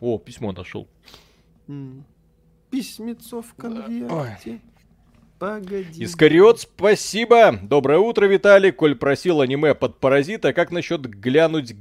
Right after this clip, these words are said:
Speaker 1: Ганс? Смесь людей в черном и голодных игр с выпиливанием персонажей, расчлененкой, тентаклями, каитусом и немного гаремом. Ганс?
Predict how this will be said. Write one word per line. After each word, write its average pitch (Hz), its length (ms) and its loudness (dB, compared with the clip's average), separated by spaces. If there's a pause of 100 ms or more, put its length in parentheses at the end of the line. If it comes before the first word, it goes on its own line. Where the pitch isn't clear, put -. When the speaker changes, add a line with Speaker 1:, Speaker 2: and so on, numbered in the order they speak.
Speaker 1:
Ганс? 127 520 0 (280)
Смесь 175 440 0
людей 143 320 0
в - 40 -10
черном 185 440 0 (120)
и 202 120 -6
голодных 135 680 0
игр 127 280 -6
с - 140 -20
выпиливанием 139 760 -6
персонажей, 135 800 -2
расчлененкой, 135 840 -8
тентаклями, 135 960 -6 (340)
каитусом 147 840 0 (100)
и 190 140 -8
немного 143 840 0 (180)
гаремом. 113 800 -4 (580)
Ганс? 101 680 -10